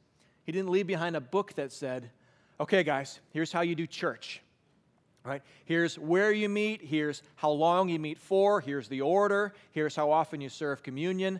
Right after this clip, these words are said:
No, he didn't give us a book on this. What we do have is the example of the early church. And what we're gonna read this morning is this example of the early church. We're gonna see what their gatherings looked like when they got together.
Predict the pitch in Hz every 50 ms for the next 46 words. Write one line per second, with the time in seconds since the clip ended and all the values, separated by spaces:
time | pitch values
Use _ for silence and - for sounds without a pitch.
0 | 185 _ _ _ _ - 180 165 170 180 208 208 185 208 208 196 - 175 151 131
1 | 120 175 196 190 - 120 95 92 92 92 - - - - - - _ _ _ _
2 | _ _ _ _ _ _ _ _ _ _ - 151 160 156 143 120 113 190 220 285
3 | 311 214 156 127 117 127 165 - - _ _ _ _ _ _ _ _ _ _ _
4 | - 147 156 160 160 - - 165 160 131 127 156 156 160 156 - 165 151 139 127
5 | 131 131 135 135 123 117 - - - - 175 143 - - - - - _ _ _
6 | _ _ _ _ _ - - 143 156 180 202 196 175 185 180 170 160 165 180 196
7 | 233 214 175 170 - - - - 202 233 233 196 156 143 151 185 196 _ _ _
8 | _ _ - 175 214 269 233 - 175 165 - 190 160 143 175 180 196 190 190 185
9 | 180 165 185 185 190 196 196 190 - 240 240 185 - - 156 170 160 190 190 175
10 | - - - 190 185 180 165 147 165 175 170 - 185 185 165 156 175 170 175 170
11 | 175 156 151 143 120 131 151 190 208 - - 135 135 143 - 139 135 135 139 143
12 | 151 160 135 135 120 127 - - - 151 143 156 160 156 123 110 95